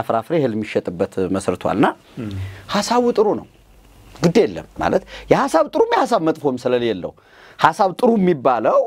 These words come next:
Speaker 1: ገ-፣ ገበያ ላይ ፊዚቢሊቲ ስተዲ ሰርተህለት አዋጭ ሆኖ መሬት ላይ ሲተገበር ነው እንጂ እኔ ለምሳሌ ቁጭ ብዬ እ፣ ለምሳሌ ቴስላ ያመጣው አንድ ሐሳብ አለ። ለምንድን ነው መንገድ የምንዘረጋው? አም ሶሪ፣ ኤሌክትሪክ ገመድ አንዘረጋም? በየቤተ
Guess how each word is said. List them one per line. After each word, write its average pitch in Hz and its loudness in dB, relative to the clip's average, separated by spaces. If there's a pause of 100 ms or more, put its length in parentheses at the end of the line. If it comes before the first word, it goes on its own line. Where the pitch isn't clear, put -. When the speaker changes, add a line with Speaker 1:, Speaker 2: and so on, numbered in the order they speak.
(100)
Speaker 1:
ገ-፣ 170 -2
ገበያ 147 2
ላይ 185 -2
ፊዚቢሊቲ 147 -2
ስተዲ 127 0
ሰርተህለት 120 0 (420)
አዋጭ 165 2
ሆኖ 156 0
መሬት 196 0
ላይ 160 -4
ሲተገበር 139 -2
ነው 95 -14
እንጂ 113 -12 (500)
እኔ 131 2
ለምሳሌ 135 -2
ቁጭ 156 0
ብዬ 117 0 (840)
እ፣ 123 4 (200)
ለምሳሌ 147 2
ቴስላ 180 0
ያመጣው 117 0
አንድ 196 -2
ሐሳብ 247 -2
አለ። 104 -2
ለምንድን 214 2
ነው 180 -2
መንገድ 113 0
የምንዘረጋው? 95 -4 (500)
አም 113 2
ሶሪ፣ 110 2
ኤሌክትሪክ 139 0 (140)
ገመድ 135 0
አንዘረጋም? 120 -2 (720)
በየቤተ 202 4